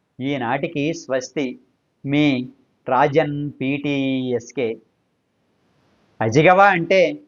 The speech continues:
అక్షరాన్ని పుట్టించిన వాడైన ఆ పరమశివుని ధనస్సు పేరు. మన అజిగవ ఛానల్కు సబ్స్క్రైబ్ చేయండి. సాహితీ మధురమలను ఆస్వాదించండి, ఆనందించండి, మమ్మల్ని ఆశీర్వదించండి.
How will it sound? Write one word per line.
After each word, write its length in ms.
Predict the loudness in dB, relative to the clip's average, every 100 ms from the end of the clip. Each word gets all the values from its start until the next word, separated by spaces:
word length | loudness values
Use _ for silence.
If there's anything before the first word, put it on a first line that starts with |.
| _ -8
అక్షరాన్ని 580 | -8 0 2 4 4 0
పుట్టించిన 520 | -2 -4 -4 0 2
వాడైన 440 | 4 6 4 2 -2 -10 _ _
ఆ 180 | 4 4
పరమశివుని 600 | 4 2 2 -2 -2 0
ధనస్సు 420 | 0 0 -2 -2
పేరు. 340 | 0 2 2 0 -10 _ _ _
మన 160 | -4 -2
అజిగవ 380 | -2 0 4 4
ఛానల్కు 760 | 4 2 0 0 0 0 0 -2 _ _ _
సబ్స్క్రైబ్ 640 | -4 -4 0 2 2 2
చేయండి. 500 | 2 2 2 -2 -4 -12 _ _ _
సాహితీ 460 | 2 4 2 2 0
మధురమలను 640 | 2 2 2 4 2 0 -10 _ _
ఆస్వాదించండి, 1040 | -4 -4 2 4 4 2 0 0 0 -4 -6 _ _ -6
ఆనందించండి, 960 | -2 -2 -2 -4 -2 0 0 -2 -4 -10 _ _ -6
మమ్మల్ని 640 | -2 0 0 0 -2 -6 -16 _ _
ఆశీర్వదించండి. 1040 | -6 -6 -2 0 0 0 -2 -4 -4 -6